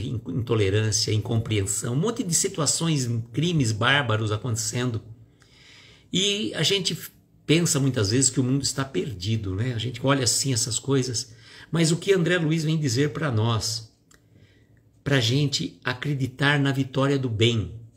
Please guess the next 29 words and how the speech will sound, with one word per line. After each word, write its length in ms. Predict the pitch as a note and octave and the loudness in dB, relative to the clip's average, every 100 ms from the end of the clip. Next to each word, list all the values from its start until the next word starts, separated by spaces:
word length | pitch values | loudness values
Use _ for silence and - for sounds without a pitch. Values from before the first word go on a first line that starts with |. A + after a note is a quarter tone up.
| _ _ _ _ _ _ _ _ - | _ _ _ _ _ _ _ _ 0
"Pois 220 | D#3 E3 | 4 6
o 60 | D#3+ | 6
mal 380 | C3 C#3+ F3+ F3 | 4 4 2 2
não 120 | D#3 | 2
merece 400 | C#3+ C3+ C#3 - | 2 2 -2 -2
comentário 480 | B2 B2 A2+ C3 C3 | -2 -2 0 -2 -2
em 80 | A#2 | -2
tempo 320 | C3+ C3 C#3 | -2 -2 -2
algum", 340 | A#2+ A2 C3+ | 0 2 2
diz 360 | G2+ B2 C#3+ G#2 | 0 -2 -2 2
ele 380 | C3 C#3 A2 - | 2 2 -4 -2
em 180 | C3 A#2 | 0 2
outro 340 | C3+ - D3+ | 0 -2 -4
livro 320 | C#3 D3+ D3 | -2 -2 -4
dele. 400 | G#2+ F#2+ D#2 E2 _ _ _ _ _ _ _ - - | -6 -4 -6 -14 _ _ _ _ _ _ _ -20 -12
Então, 320 | - E3+ D#3+ - - - - | -2 0 0 -6 -20 -14 2
não 400 | D#3+ G3 F3 B2 | 4 4 2 0
vamos 340 | C#3 G#3+ A3 | 2 4 2
pensar 760 | - C#3 - D3+ D3+ G#2 - - - - | 2 2 2 2 2 0 -6 -20 -20 -6
sempre 520 | - - F#3 D#3 C#3+ | -2 2 4 4 4
no 120 | C3 | 4
bem, 440 | G2+ G#2 F#2+ E2 - _ _ - | 4 2 2 -4 -12 _ _ -2
no 140 | E3 D3+ | 2 4
bem 280 | C3+ F3 D#3+ | 4 4 2
das 160 | C#3+ | 0
pessoas, 540 | - B2 - C3 B2+ G#2+ | 0 0 0 0 0 2
vibrarmos 600 | C#3+ A#2 C3+ D3 C#3+ B2+ | 0 2 4 4 2 0
no 140 | A#2+ | -2
bem. 480 | F#2+ G2+ B2 C3 B2+ | 0 0 0 -2 -8